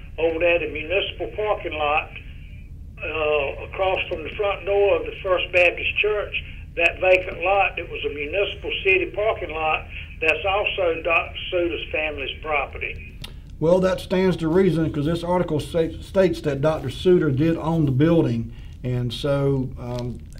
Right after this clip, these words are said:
Speaker 2: he may have owned it all along. I'm not sure. It doesn't say how long he owned it, but it does say that he owned the building in nineteen ninety-eight. So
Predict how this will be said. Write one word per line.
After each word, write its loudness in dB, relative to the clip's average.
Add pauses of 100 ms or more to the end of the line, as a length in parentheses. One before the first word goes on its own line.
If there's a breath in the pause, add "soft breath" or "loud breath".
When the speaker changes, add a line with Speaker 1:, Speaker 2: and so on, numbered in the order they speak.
Speaker 2:
he 4
may 6
have 6
owned 8
it 4
all 6
along. 4
I'm 2
not -2
sure. -2
It 0
doesn't 2
say 2
how 2
long 4
he 4
owned 2
it, -2
but 0
it 0
does 2
say 0
that 0
he 4
owned 2
the 0
building 4
in 0
nineteen -2
ninety-eight. 0
So -6